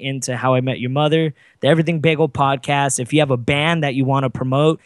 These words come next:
send it to the Everything Bagel podcast. They will play you guys on there. They're all about D I Y bands and bands that aren't signed, as well as various topics. Uh, obviously, uh, like I mentioned, Pot of the Damned is gonna be jumping on, so if you're into horror movies, uh,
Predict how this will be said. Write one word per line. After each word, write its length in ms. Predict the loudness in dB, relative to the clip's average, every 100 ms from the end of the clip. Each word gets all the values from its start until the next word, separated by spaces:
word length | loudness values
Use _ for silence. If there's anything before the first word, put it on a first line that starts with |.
| _
send 300 | -4 0 0
it 80 | 0
to 80 | -2
the 140 | -2 0
Everything 320 | 0 -2 0
Bagel 320 | 0 2 0
podcast. 600 | 2 0 2 0 0 0
They 240 | 2 4
will 200 | 4 2
play 240 | 0 -2 0
you 200 | 0 -2
guys 440 | -2 -4 -6 -8 -14 _ _ -2
on 260 | 0 0
there. 180 | -2 -2
They're 100 | 2
all 220 | 4 6
about 420 | 4 4 2 2 0
D 220 | 2 2
I 100 | 2
Y 280 | 2 2 0
bands 520 | -2 -2 -2 -4 -4
and 100 | -4
bands 300 | -4 -2 -2
that 120 | -4
aren't 300 | -2 -2 -2
signed, 480 | -4 -2 0 -2 -4 -8 -20 _ 2
as 160 | 6
well 200 | 8 6
as 100 | 4
various 420 | 2 2 2 -2
topics. 640 | -2 -2 -2 -2 -4 -4 -8 -4
Uh, 460 | -2 0 0 -2 -6 _ _ _
obviously, 840 | 2 4 2 -2 -2 -2 0 -2 0
uh, 280 | 0 0 -2
like 160 | -4
I 60 | -2
mentioned, 420 | -2 -2 -4 -2
Pot 200 | 2 2
of 80 | 2
the 60 |
Damned 360 | -2 -2 -2 -2
is 100 | -4
gonna 180 | -4 -4
be 120 | -4
jumping 380 | -2 -2 -2 -2
on, 200 | -2 -2
so 160 | -2
if 120 | -2 -2
you're 80 |
into 160 | 0 0
horror 280 | 4 4 4
movies, 560 | 2 0 0 0 -2
uh, 240 | -4 -4